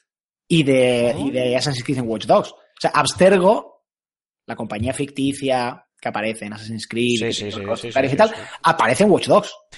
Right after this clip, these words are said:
Speaker 2: Es verdad, es verdad, cierto. Es verdad, correcto.
Speaker 1: Y en
Speaker 2: Sí, sí,
Speaker 1: este
Speaker 2: sí, sí,
Speaker 1: Assassin's
Speaker 2: sí.
Speaker 1: Creed, en determinado momento del juego, encuentras una cosa, es que no quiero hacer ningún spoiler,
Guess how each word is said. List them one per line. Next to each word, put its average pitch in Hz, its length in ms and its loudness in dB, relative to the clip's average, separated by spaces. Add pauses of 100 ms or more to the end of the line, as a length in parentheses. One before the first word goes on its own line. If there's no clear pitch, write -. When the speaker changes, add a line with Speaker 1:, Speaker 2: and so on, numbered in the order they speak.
(160)
Speaker 2:
Es 180 120 -2
verdad, 208 540 4
es 139 100 -4
verdad, 190 680 0
cierto. 151 880 -4
Es 175 100 -16
verdad, 185 460 -6
correcto. 123 640 -8
Speaker 1:
Y 220 280 6
en 147 120 4
Speaker 2:
Sí, 151 60 2
sí, 175 60 4
Speaker 1:
este 156 120 -2
Speaker 2:
sí, - 20 -12
sí, 196 80 4
Speaker 1:
Assassin's 185 360 0
Speaker 2:
sí. - 40 -8
Speaker 1:
Creed, 247 300 2 (240)
en 120 400 -10
determinado 117 500 -8
momento 143 300 0
del 156 100 4
juego, 214 420 6
encuentras 139 560 -2 (520)
una 131 180 -8
cosa, 214 460 4
es - 80 -14
que 143 80 -10
no 131 80 -8
quiero 117 160 -8
hacer 123 100 -8
ningún 131 180 -6
spoiler, 208 440 2